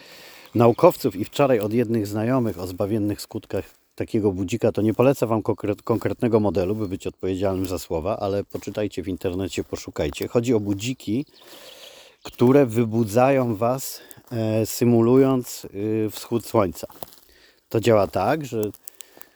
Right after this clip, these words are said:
on zaczyna te pół godziny wcześniej was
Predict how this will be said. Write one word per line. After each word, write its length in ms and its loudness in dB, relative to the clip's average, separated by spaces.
on 140 6
zaczyna 420 0
te 140 -6
pół 200 0
godziny 360 0
wcześniej 580 -6
was 440 0